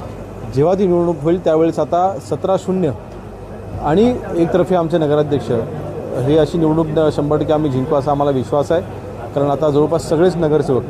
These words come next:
आज, अ, शिवसेनेमध्ये आज सामील झालेले आहेत आणि, अ, अ, नक्कीच आजच्या पक्षप्रवेशाने शिवसेनेची ताकद अजून वाढलेली आहे. मधनं अनधिकृतपणे गुटख्याची तस्करी करणारे काही तिथे रॅकेट्स आहेत आणि हे सगळे रॅकेट्स, अ, उधळण्याकरिता,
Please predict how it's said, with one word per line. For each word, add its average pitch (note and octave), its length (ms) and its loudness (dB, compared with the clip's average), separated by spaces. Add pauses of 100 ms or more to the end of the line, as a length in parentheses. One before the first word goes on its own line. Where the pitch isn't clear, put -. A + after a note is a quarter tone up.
(320)
आज, C3 280 2
अ, C3+ 360 4 (160)
शिवसेनेमध्ये C#3 560 0
आज C3+ 60 0
सामील C3 280 -2
झालेले C3 240 2
आहेत B2+ 240 2 (560)
आणि, C#3+ 280 2
अ, D3+ 80 6 (640)
अ, C3 380 2
नक्कीच C3+ 300 -4
आजच्या D3+ 260 2
पक्षप्रवेशाने D3+ 800 2 (260)
शिवसेनेची D3 440 0
ताकद C#3 140 0
अजून C#3+ 220 0
वाढलेली C3 400 2
आहे. G#2 120 -4
मधनं D3 340 -2
अनधिकृतपणे D3+ 800 -2
गुटख्याची D#3+ 760 2 (200)
तस्करी D#3 320 0
करणारे D3+ 300 2
काही D3 200 0
तिथे D3+ 120 0
रॅकेट्स C3 380 -2
आहेत G#2 160 -2 (680)
आणि B2+ 140 0
हे C#3+ 160 4
सगळे D3 240 0
रॅकेट्स, D#3+ 600 0
अ, F3+ 280 2
उधळण्याकरिता, E3 1300 0